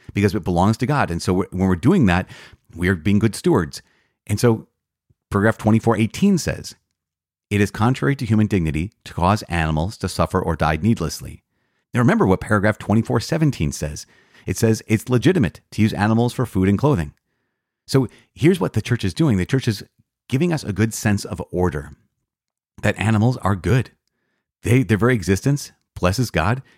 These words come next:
gives God glory. We owe them kindness. When we do that, it is a form of, it's a form of, it's a religious wor-, work. It's a religious act. We can also use them for food, have them as pets.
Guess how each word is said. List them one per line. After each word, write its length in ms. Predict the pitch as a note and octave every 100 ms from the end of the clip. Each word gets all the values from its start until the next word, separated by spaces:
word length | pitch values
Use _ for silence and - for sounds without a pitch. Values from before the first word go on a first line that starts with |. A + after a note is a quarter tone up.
| _
gives 240 | - G2+ G2+
God 240 | A2 A#2+
glory. 380 | F2 C3+ F#2+ D2 _ _ -
We 160 | A2+
owe 180 | - G2
them 180 | A2 A#2
kindness. 560 | - C#3+ E3+ F#2 - -
When 100 | A2+
we 80 |
do 160 | F#2 B2
that, 240 | D3 C#3+
it 140 | - A2
is 140 | G#2+
a 60 | A2
form 340 | - G2+ G#2+
of, 280 | G#2 G#2 - _ _ _ _
it's 220 | G2+ G#2
a 60 | A#2
form 260 | - A#2 A#2
of, 140 | G2
it's 440 | A2 G2 G2+ A2+
a 60 | A#2
religious 420 | G#2 A2 A#2 A#2+
wor-, 360 | F#2+ G#2 D3+ A2+
work. 260 | B2 F3 -
It's 100 | F#2+
a 40 |
religious 380 | G2+ G#2+ A2 A2 -
act. 340 | C3 A2+ - - - - - - _ _
We 140 | A2+ C#3+
can 160 | B2+
also 460 | G#2 A2+ - C#3 C3+ - _ _ _ -
use 220 | F2 F#2
them 120 | A#2
for 140 | A2+ B2+
food, 340 | F#2 E2 - - _ _ _ _ _
have 180 | - F#2+
them 120 | A2+
as 100 | B2
pets. 420 | - D#3+ - -